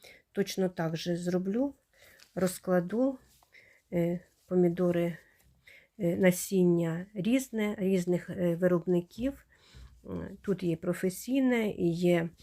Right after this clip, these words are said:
е, непрофесійне насіння, тому будемо спостерігати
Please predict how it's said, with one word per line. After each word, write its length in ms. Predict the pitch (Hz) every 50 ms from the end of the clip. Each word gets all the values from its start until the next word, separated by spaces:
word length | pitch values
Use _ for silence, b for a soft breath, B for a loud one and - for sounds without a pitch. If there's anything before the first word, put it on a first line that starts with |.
| B B B B B B B _ -
е, 200 | - 175 190 190 - _ _ -
непрофесійне 1080 | 226 202 185 190 - - - - 269 262 - 254 254 - - - 233 233 233 226 226
насіння, 540 | 220 220 220 214 - - 226 214 214 208 196
тому 300 | 196 - 262 240 202 185
будемо 340 | 185 202 185 196 190 190
спостерігати 960 | 180 - - - 180 180 - - 175 180 185 185 208 247 269 - - 202 202